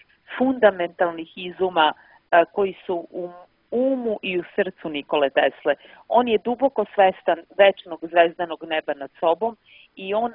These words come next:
i te kako ume da vodi svoju nauku i da je objašnjava ovom pričom o kojoj mi sada govorimo. Mi smo samo iz sećanja i znanja istrgnuli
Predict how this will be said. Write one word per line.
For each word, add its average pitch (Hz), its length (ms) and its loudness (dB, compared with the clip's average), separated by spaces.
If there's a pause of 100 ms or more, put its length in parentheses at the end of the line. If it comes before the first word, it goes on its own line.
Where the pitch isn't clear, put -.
i 190 120 -20
te 196 180 -2
kako 262 400 0
ume 226 260 -4
da 190 160 4
vodi 196 420 0 (520)
svoju 196 360 -2
nauku 220 640 -2 (340)
i 202 180 -16
da 196 60 6
je 185 140 6
objašnjava 202 920 0
ovom 208 340 0
pričom 220 480 -12
o 175 40 -8
kojoj 180 220 -6
mi 196 140 -18 (100)
sada 175 260 4
govorimo. 160 580 -2 (440)
Mi 269 240 -6
smo 202 220 -12
samo 240 240 2
iz 190 80 -8 (120)
sećanja 226 520 2
i 175 160 -10
znanja 196 480 0 (340)
istrgnuli 190 920 -8